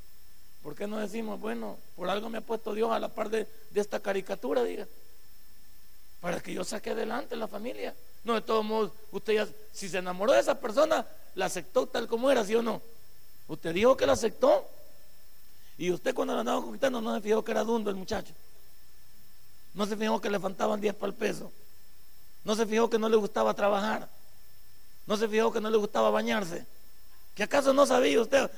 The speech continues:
No me diga que no sabía. Pero la charla la vamos a comenzar bien.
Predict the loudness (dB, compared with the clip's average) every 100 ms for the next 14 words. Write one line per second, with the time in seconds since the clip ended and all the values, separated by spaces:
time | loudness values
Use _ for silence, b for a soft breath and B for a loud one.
0 | B -2 0 -2 -2 -2 -2 -2 -2 0
1 | 4 6 4 2 -4 -8 -8 -8 -8 -8
2 | -8 -8 -8 -2 2 4 4 2 2 4
3 | 2 2 0 -2 -4 -2 -2 0 0 0